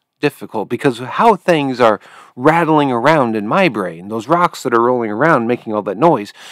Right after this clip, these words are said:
if I try to just put that out there, everybody's going to look at me and think I'm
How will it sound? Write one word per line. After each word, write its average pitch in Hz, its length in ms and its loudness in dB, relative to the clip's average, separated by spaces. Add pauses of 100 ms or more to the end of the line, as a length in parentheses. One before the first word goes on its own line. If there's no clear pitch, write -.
(100)
if 143 160 0
I 147 80 6
try 165 180 -2
to 160 100 2
just 135 400 -2 (400)
put - 240 2
that 127 200 4
out 190 240 2
there, 107 220 -2 (320)
everybody's 139 480 0
going 127 200 2
to - 120 -8
look 107 220 -4
at 98 100 -8
me 101 300 -10
and 98 240 -12
think 98 200 -12
I'm 95 320 -18